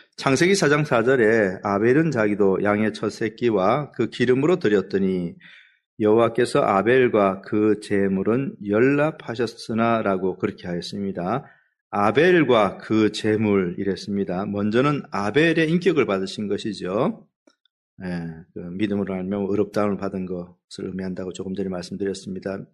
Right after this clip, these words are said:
아벨의 인격을 받으셨고요. 그 다음에 이어서 아벨이 드린, 어, 제물을 받으셨습니다. 아, 이것을 히브리서 십일 장 사 절에서는 "믿음으로 아벨은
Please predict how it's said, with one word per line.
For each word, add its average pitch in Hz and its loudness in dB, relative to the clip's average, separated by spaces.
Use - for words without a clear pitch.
아벨의 120 0
인격을 131 2
받으셨고요. 104 -2
그 104 -4
다음에 185 4
이어서 185 4
아벨이 139 2
드린, 147 0
어, 95 -4
제물을 123 2
받으셨습니다. 98 -6
아, 110 -4
이것을 180 4
히브리서 170 4
십일 147 0
장 151 2
사 110 -2
절에서는 110 0
"믿음으로 151 4
아벨은 104 2